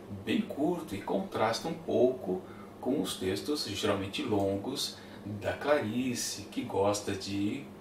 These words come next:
gastar várias páginas para desenvolver a mudança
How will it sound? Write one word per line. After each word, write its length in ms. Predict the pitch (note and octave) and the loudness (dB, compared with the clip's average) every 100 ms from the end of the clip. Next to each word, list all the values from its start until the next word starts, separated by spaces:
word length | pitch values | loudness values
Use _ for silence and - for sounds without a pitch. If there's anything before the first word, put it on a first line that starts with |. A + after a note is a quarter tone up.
| - - | -12 -4
gastar 640 | C4+ - - - - - - | -4 0 2 6 6 4 -2
várias 360 | - G3 E3 - | 2 2 2 -2
páginas 800 | - - - - C3+ C#3 - - - - | 2 4 4 0 0 0 -2 -6 -16 -8
para 420 | - D3 D#3+ E3 D#3 | 2 6 8 8 6
desenvolver 840 | - G3+ G3 G3+ A#2 B2+ D3+ C3 | 4 2 6 4 6 6 8 8
a 60 | |
mudança 840 | G2+ C#3+ G#2+ G#2+ A2 A#2+ - B2 B2 | 6 2 0 2 4 2 2 2 0